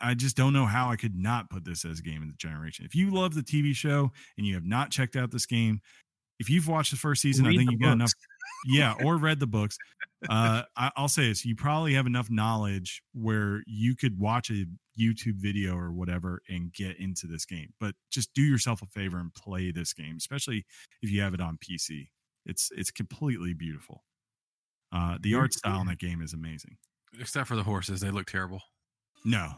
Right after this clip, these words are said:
Speaker 1: they just control terrible. It's the one bad part. <laughs> Why
Speaker 3: Yeah.
Speaker 1: are you going left, Bob?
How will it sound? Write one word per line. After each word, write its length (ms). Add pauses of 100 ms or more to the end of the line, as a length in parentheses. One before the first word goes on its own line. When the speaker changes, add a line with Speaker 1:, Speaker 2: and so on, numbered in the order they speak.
Speaker 1:
they 140
just 180
control 320
terrible. 320
It's 140
the 80
one 100
bad 220
part. 180 (480)
<laughs> 1300
Why 140
Speaker 3:
Yeah. 60
Speaker 1:
are 20
you 60
going 200
left, 220
Bob? 260